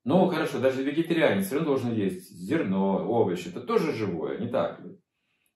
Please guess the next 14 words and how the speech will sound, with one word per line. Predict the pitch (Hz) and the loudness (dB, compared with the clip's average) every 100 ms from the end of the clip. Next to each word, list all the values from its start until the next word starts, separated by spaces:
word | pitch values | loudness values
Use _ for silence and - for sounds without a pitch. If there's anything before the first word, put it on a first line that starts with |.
| _ | _
Так | 131 | 0
как | - 127 98 | 4 2 2
же, | |
вот | 92 - | -2 -2
могу | 104 160 | 0 4
ли | 202 | 6
я | 175 | 4
без | 135 135 | 4 2
насилия, | 151 - 170 101 95 | 0 -4 -2 0 0
да, | 87 143 - | 2 2 2
вот | 98 | 0
как | - 127 - | 0 0 0
этот | - - - | -6 -12 -4
принцип | 139 110 - - | -2 -2 -6 -14